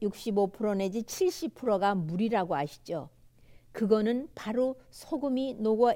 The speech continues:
있는 생리식염수입니다. 바로 전해물질 이 염분입니다. 이것이 모든 물질이 순환하고 움직이면서, 어, 운반해주고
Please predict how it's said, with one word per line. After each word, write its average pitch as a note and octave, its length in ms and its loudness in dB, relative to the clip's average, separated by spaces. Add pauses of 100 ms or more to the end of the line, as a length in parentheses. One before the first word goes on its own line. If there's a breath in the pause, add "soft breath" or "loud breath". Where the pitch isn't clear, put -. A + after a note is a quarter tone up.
있는 A3 400 2 (220 soft breath)
생리식염수입니다. C4 1900 -2 (340)
바로 A3 300 0
전해물질 G#3+ 960 0
이 G#3+ 280 -2
염분입니다. F#3+ 840 -2 (600 soft breath)
이것이 B3+ 800 6 (260 soft breath)
모든 G4 1120 -2 (280 soft breath)
물질이 D4+ 840 2 (240)
순환하고 C#4+ 920 4
움직이면서, C4 1080 0 (440)
어, F#3+ 320 -2 (460)
운반해주고 B3+ 1040 4